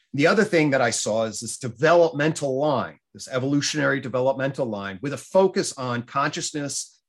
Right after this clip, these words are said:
uh, you know, human development and s-, and then into spirituality. Now, when I'm in my Dawkins mode, okay,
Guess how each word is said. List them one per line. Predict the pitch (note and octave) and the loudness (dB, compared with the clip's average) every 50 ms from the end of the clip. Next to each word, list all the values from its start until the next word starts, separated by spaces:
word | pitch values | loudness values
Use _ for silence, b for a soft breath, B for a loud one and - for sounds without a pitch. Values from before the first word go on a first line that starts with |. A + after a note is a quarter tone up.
| _ | _
uh, | - A2 G#2+ A2 A2 A2 A2+ A2 A2 - | -8 -6 -4 -2 -2 -2 -4 -4 -6 -4
you | C#3+ | -4
know, | B2 A2 - | -4 -4 -4
human | - D#3 D#3+ E3 E3 D#3 | -2 0 2 2 2 0
development | D3 C3+ - F#2+ C#3 C3+ C3+ C3+ C3 A#2+ C3 C3 B2+ A2+ | 0 -2 -2 2 2 4 6 4 4 2 2 0 0 0
and | G#2 F#2+ | -2 -4
s-, | - - - - _ D3+ | -4 -6 -8 -8 _ -4
and | B2 A#2+ | -4 -2
then | A#2+ A#2 - - | -2 -4 -2 2
into | E3 F3+ F#3 F#3 - E3+ | 4 4 4 4 2 0
spirituality. | - - - D3 C3 C3 A#2+ - - A2+ G#2 A2 G#2+ E2+ C#2 C#2+ - _ _ _ _ _ _ _ _ _ _ _ _ _ _ _ _ _ _ _ _ _ _ _ _ _ _ _ _ _ | -6 -6 -6 -6 -6 -6 -6 -8 -6 -4 -2 -2 -2 -4 -8 -12 -18 _ _ _ _ _ _ _ _ _ _ _ _ _ _ _ _ _ _ _ _ _ _ _ _ _ _ _ _ _
Now, | - D#3 D#3+ D3+ D3 C#3+ - - _ _ _ _ | 2 4 6 6 4 2 0 -4 _ _ _ _
when | C#3 C#3+ F#3 A3 A#3 | 0 2 4 6 6
I'm | A#3 A3 | 6 4
in | G3 F#3 | 4 4
my | E3 D3 | 4 2
Dawkins | C#3+ - E3+ F3 G#3+ G#3 - D#3 C3+ - - | 2 4 6 6 6 6 4 0 0 0 -4
mode, | G#2 G2 - D#2 F2 A2+ A#2+ _ _ - | -4 -4 -4 -6 -8 -12 -16 _ _ -14
okay, | A2+ G#2 - A#2 G#2+ G#2+ A2 A#2 A2+ | -14 -10 -4 -2 0 0 0 -2 -4